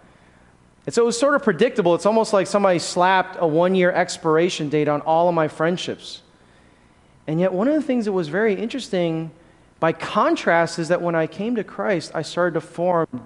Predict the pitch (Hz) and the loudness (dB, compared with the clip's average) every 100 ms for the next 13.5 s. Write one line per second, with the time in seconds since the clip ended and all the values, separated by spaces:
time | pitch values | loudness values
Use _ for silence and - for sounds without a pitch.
0 | - 165 202 214 - - _ _ _ 127 | -8 -6 -6 -8 -16 -20 _ _ _ -8
1 | 147 147 139 170 196 - 160 143 160 202 | -6 -4 -4 -4 -6 -6 -8 -6 -8 -8
2 | - - - - - _ _ _ _ _ | -10 -14 -18 -20 -20 _ _ _ _ _
3 | _ _ - - 262 208 165 147 127 - | _ _ -14 -4 -2 0 -2 -4 -6 -12
4 | - _ _ _ - 147 196 - 165 147 | -20 _ _ _ -8 -2 -2 -2 -4 -6
5 | - - - _ _ - 190 147 123 143 | -8 -20 -20 _ _ -6 -4 -4 -6 -8
6 | 226 147 82 - - - _ _ _ _ | -8 -10 -12 -16 -20 -20 _ _ _ _
7 | _ _ _ _ _ _ - 131 165 170 | _ _ _ _ _ _ -14 -6 -2 0
8 | 254 247 180 190 185 170 170 175 196 - | 0 0 0 0 0 -2 -4 -4 -6 -10
9 | 180 220 - - - _ _ _ _ _ | -10 -10 -12 -20 -20 _ _ _ _ _
10 | _ _ _ _ _ _ _ _ - 220 | _ _ _ _ _ _ _ _ -2 -2
11 | - 285 302 240 226 196 190 170 170 170 | -2 -6 -6 -2 0 0 -2 -2 0 0
12 | 123 - - - - _ _ 254 311 320 | -2 -10 -20 -20 -20 _ _ 0 2 4
13 | 294 233 202 - - | 4 4 2 0 -12